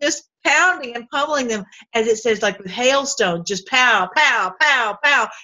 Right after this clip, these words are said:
D five avalanche, boom, right? So look at this. "After these things, I saw another angel coming down from heaven, having great authority, and the earth was illumined with his glory. He cried with a loud vo-, mighty voice, saying, 'Babylon, fallen, fallen is Babylon the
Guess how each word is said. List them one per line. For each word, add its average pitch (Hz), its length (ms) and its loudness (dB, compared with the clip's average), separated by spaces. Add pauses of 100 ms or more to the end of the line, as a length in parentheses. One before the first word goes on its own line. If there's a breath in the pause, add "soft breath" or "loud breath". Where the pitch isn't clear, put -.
(120)
D 277 280 -2
five 233 300 4
avalanche, 226 580 0
boom, 202 400 -2
right? 196 360 0 (640 loud breath)
So 220 80 2
look 208 200 -2
at 214 140 -4
this. 180 140 -8
"After 220 260 0
these 202 220 -8
things, 208 180 -4
I 208 80 0
saw 202 260 -2
another 185 360 -4
angel 180 260 -8
coming 180 240 -8
down 175 220 -8
from 175 100 -14
heaven, 180 240 -8 (100)
having 185 260 -6
great 196 380 -4
authority, 196 480 -6
and 196 120 -8
the - 120 -12
earth 208 160 -2
was 202 140 -6
illumined 196 500 -8
with 180 120 -20
his 170 120 -14
glory. 185 640 -2 (180 loud breath)
He 254 120 -2
cried 247 320 2
with 226 100 0
a 214 80 2
loud 220 360 2 (120)
vo-, 220 300 2 (180)
mighty 247 280 0
voice, 202 260 -2
saying, 220 320 -2
'Babylon, 226 540 0 (260)
fallen, 254 420 0 (120)
fallen 254 300 0
is 185 140 -8 (120)
Babylon 220 600 -2
the 170 60 -20